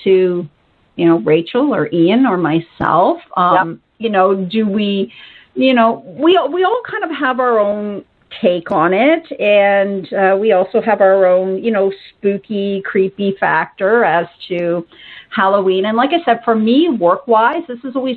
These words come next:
Speaker 1: the most busy season for me. Right, so let's look at really historically then, who would have
Speaker 2: Cool.
Speaker 1: celebrated this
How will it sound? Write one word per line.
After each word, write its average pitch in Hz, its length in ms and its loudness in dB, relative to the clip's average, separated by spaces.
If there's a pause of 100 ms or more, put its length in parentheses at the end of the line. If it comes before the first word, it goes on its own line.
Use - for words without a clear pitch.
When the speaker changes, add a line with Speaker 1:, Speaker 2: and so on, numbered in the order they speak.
Speaker 1:
the 214 60 -8
most 196 280 -8 (200)
busy 190 440 0 (120)
season 226 520 -2
for 170 120 -8
me. 160 440 0 (840)
Right, 233 300 0 (100)
so 440 40 -2 (140)
let's 587 220 -4
look 453 240 -2
at 294 300 -2
really 294 420 -6
historically 240 920 -2
then, 170 440 -2 (220)
who 359 380 0
would 285 160 0
have 262 200 -2
Speaker 2:
Cool. 269 160 2 (120)
Speaker 1:
celebrated 208 560 -4
this 185 220 0